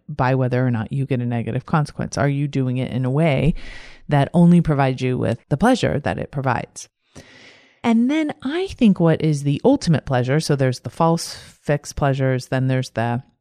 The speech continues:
external pleasures that aren't false fixes but require the external thing, right? Music, going to a play,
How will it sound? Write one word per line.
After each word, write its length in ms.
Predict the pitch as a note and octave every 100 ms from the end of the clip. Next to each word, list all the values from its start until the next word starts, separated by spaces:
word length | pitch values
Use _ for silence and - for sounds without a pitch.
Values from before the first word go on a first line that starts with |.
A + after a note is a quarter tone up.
| -
external 520 | D#3 - - D3 C#3
pleasures 460 | - C#3 C3+ C3+ C3
that 120 | -
aren't 280 | C#3+ C#3+ -
false 300 | C#3+ C3+ -
fixes 560 | C#3 - - C3+ C3
but 200 | - -
require 440 | C#3 - D#3 C#3+ C#3
the 140 | C3+
external 500 | C#3 - - C3+ C3
thing, 440 | - B2+ A#2 D3 D#3+ -
right? 340 | A2+ B2 D#3 - _ -
Music, 720 | D#3 D#3 D3 C#3+ C3 - - _ _ _ _ _ _ -
going 180 | C3 C3
to 80 | C3
a 60 |
play, 500 | - C3 A#2+ A2+ B2+